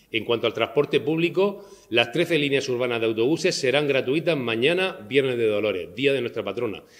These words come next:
para facilitar la llegada de cartageneros desde los barrios hasta el centro de la ciudad. Una jornada en la que esperamos la llegada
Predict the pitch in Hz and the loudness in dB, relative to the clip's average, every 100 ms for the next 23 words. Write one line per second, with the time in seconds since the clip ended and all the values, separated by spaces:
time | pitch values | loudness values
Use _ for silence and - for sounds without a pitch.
0 | - - - 127 120 113 120 117 160 165 | -20 -8 0 2 2 0 0 2 2 4
1 | 139 123 147 147 113 110 110 110 117 120 | 4 4 4 2 2 2 0 0 -4 0
2 | 131 165 165 123 110 113 110 131 160 160 | 2 4 2 0 0 0 2 0 0 0
3 | 131 117 104 127 123 110 98 92 87 78 | -2 -4 -4 -4 -4 -2 -4 -6 -10 -14
4 | - _ _ _ _ _ _ _ _ _ | -18 _ _ _ _ _ _ _ _ _
5 | _ _ - 143 - 151 147 175 180 139 | _ _ -2 0 2 2 4 6 6 4
6 | 117 - 120 139 160 135 117 110 113 147 | 0 0 0 2 2 2 4 2 4 4
7 | 170 190 202 - | 4 0 -2 -12